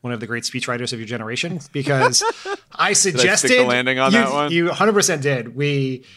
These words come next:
Speaker 2: Okay, good.
Speaker 1: I suggested we do this segment with an, an awkward segue, and then I wrote an awkward segue joke, and then you just crushed it.
Speaker 2: I just punched it up. I
Speaker 1: You
Speaker 2: just
Speaker 1: just
Speaker 2: punched
Speaker 1: great.
Speaker 2: it up
Speaker 1: I
Speaker 2: a
Speaker 1: mean,
Speaker 2: little
Speaker 1: it's
Speaker 2: bit.
Speaker 1: just like,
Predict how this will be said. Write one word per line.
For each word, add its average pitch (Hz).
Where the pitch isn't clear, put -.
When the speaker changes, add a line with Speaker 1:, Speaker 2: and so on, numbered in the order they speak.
Speaker 2:
Okay, 87
good. -
Speaker 1:
I 156
suggested 165
we 160
do 147
this 165
segment 160
with 139
an, 117
an 139
awkward 143
segue, 151
and 143
then 147
I 143
wrote 139
an 139
awkward 127
segue 117
joke, 120
and 131
then 123
you 123
just -
crushed -
it. -
Speaker 2:
I 160
just -
punched 151
it 139
up. 113
I 165
Speaker 1:
You 202
Speaker 2:
just 240
Speaker 1:
just -
Speaker 2:
punched 254
Speaker 1:
great. 214
Speaker 2:
it -
up -
Speaker 1:
I 165
Speaker 2:
a -
Speaker 1:
mean, 170
Speaker 2:
little -
Speaker 1:
it's 165
Speaker 2:
bit. 196
Speaker 1:
just -
like, 180